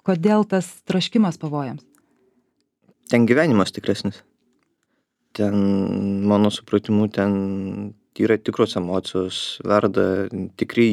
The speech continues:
Speaker 2: įvykiai, nieko nėra apsimestinio. Ir žmonės ten išsigrynina. Tiek, a,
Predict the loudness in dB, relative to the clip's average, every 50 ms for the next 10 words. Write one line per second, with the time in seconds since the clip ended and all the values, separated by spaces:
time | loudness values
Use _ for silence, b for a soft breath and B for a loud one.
0 | 2 0 0 -2 -2 -4 -4 -4 -4 -2 -2 0 0 0 0 2 2 2 2 0
1 | -2 -4 -2 0 0 2 2 2 2 2 2 0 -2 -2 0 2 2 2 2 0
2 | -2 -2 0 0 0 -2 -6 B B B B B B B B B -8 -6 -2 0
3 | 2 2 2 2 0 0 0 0 0 0 0 0 -2 0 2 2 2 2 0 -2
4 | -4 -8 b b b b b b b b b b b b _ _ -2 0 2 2
5 | 0 -2 -6 -6 -4 -2 0 0 -2 -2 -4 -6